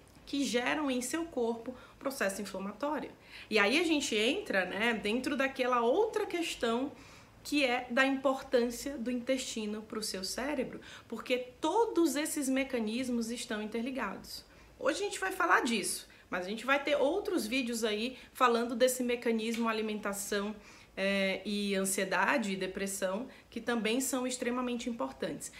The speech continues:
Mas se a gente puder começar hoje, a gente vai começar, e eu quero que você comece,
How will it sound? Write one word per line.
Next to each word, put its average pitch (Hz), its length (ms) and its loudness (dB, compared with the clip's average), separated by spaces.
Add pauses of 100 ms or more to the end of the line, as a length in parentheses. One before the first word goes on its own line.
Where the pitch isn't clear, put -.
(140)
Mas 190 160 -4
se 208 60 -2
a - 20 -2
gente 302 200 0
puder 247 300 0
começar 233 600 2
hoje, 208 480 0 (260)
a 220 80 -6
gente 208 260 -4
vai 214 140 -2
começar, 226 680 -2
e 190 80 -2
eu 185 80 -4
quero 196 220 -6
que 220 100 -10
você 254 220 -6
comece, 226 440 -4